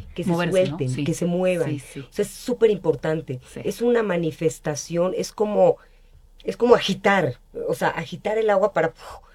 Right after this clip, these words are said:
Speaker 1: para empezar, para
Speaker 2: Ujú.
Speaker 1: empezar a vibrar, porque los cuerpos rígidos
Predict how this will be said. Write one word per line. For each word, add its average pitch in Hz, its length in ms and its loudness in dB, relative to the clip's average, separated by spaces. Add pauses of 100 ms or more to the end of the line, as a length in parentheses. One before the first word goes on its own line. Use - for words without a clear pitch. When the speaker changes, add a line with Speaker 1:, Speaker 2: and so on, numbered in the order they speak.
(140)
Speaker 1:
para 190 160 2
empezar, 202 640 0
para 180 180 -4
Speaker 2:
Ujú. 180 40 0 (120)
Speaker 1:
empezar 214 220 0
a 214 80 0
vibrar, 196 480 2 (400)
porque 202 420 2
los 196 200 -2
cuerpos 233 360 4
rígidos 196 720 -2